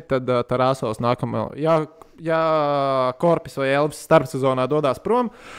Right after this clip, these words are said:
tad nākamā sezona tandēms ir tas vārtsargs, kas paliek, un sezonu iesāk Tarasovs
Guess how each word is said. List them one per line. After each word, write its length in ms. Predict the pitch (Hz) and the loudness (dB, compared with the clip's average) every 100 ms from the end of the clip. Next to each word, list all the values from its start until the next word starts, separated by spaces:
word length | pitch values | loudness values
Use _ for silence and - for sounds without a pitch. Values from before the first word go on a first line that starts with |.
| - - | -20 -10
tad 180 | 131 | -6
nākamā 400 | 135 156 180 151 | 0 0 0 -2
sezona 420 | - 156 147 131 123 | 0 0 0 -2 -2
tandēms 640 | 139 143 143 127 117 - | -2 0 2 0 -2 0
ir 160 | 127 | -2
tas 260 | 117 135 131 | 0 -4 0
vārtsargs, 440 | 135 131 127 110 | 0 0 -4 -6
kas 120 | - 110 | -12 -6
paliek, 560 | 156 160 156 131 - | 0 2 2 0 -2
un 300 | 127 123 123 | -2 -2 -2
sezonu 420 | - 131 120 117 | -2 0 2 0
iesāk 240 | 117 110 - | -2 -4 -4
Tarasovs 540 | 117 113 113 - - | 0 0 0 -6 -8